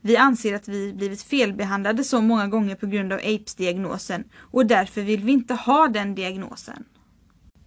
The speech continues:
Vi har i slutenvården blivit behandlade som om vi manipulerar, ljuger och låtsas må dåligt. Som att vi självskadar på grund av att vi vill ha uppmärksamhet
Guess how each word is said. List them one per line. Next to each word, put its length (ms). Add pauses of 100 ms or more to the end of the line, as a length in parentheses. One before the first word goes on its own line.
(1000)
Vi 200
har 340
i 120
slutenvården 920
blivit 260
behandlade 600
som 260
om 100
vi 140
manipulerar, 880
ljuger 600
och 100
låtsas 360
må 100
dåligt. 520 (380)
Som 240
att 120
vi 100
självskadar 680
på 120
grund 240
av 60
att 100
vi 200
vill 200
ha 80
uppmärksamhet 760